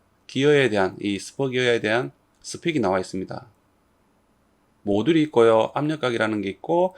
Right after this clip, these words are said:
입수가 있고, 그리고 피치 원 지름이라는 게 있습니다. 그리고 전체 인높이라는 게 있죠. 자, 그래서 제일 위쪽에 있는 모듈이라는 게 숫자 이가 돼 있죠. 이가 돼 있습니다. 자, 이 모듈이 어떤 부분이냐?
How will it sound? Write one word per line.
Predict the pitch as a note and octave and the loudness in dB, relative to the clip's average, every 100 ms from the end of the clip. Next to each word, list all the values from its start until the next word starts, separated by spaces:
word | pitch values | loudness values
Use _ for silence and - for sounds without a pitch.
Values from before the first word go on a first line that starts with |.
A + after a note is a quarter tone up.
| - _ | -20 _
입수가 | D3+ - D3+ G#2+ | -12 -10 -4 -4
있고, | F#2+ F2 E2+ | -4 -8 -10
그리고 | - - - | -10 -12 -12
피치 | D#3+ D3+ C#3 | -12 -10 -8
원 | C3 C3+ | -4 -4
지름이라는 | B2 - G#2+ A#2 F#2+ F2+ | -6 -4 -2 -2 -2 -4
게 | F#2+ | -10
있습니다. | - - - - | -16 -16 -16 -12
그리고 | G#2+ A#2 C#3+ - _ _ - | -8 -4 -6 -8 _ _ -2
전체 | D3 D3+ C#3 | 0 0 0
인높이라는 | - D#3 D#3+ G#2+ G2 F2+ | 0 0 0 -2 -2 -4
게 | |
있죠. | F2 - - - _ _ _ _ _ _ | -6 -10 -14 -16 _ _ _ _ _ _
자, | - D2 | -8 -4
그래서 | A#2+ D3 D3+ - - - | -2 0 -2 -4 -20 -8
제일 | G2 A2 C#3+ | 0 2 2
위쪽에 | A#2+ E3 D#3 D3 | 0 0 0 0
있는 | C#3 | 0
모듈이라는 | F#2+ F#2 G#2 E3+ C3+ G#2 G2 | 0 0 0 0 0 0 -2
게 | G2+ F#2 F#2 | -2 -4 -8
숫자 | F#3 - A2+ | -12 -4 -4
이가 | F2+ B2+ | -2 -2
돼 | E3+ | -2
있죠. | A#2+ - | -6 -8
이가 | - G2+ | -6 -6
돼 | G#2+ | -6
있습니다. | F2+ - - - | -8 -10 -14 -14
자, | - A2 | -8 -6
이 | E3+ D#3+ | -2 0
모듈이 | F#2+ G2 C#3+ D3+ | 0 -2 -2 -4
어떤 | A2+ G2 G#2 | -4 -4 -6
부분이냐? | G2 F2 F#2 F2+ | -6 -6 -6 -8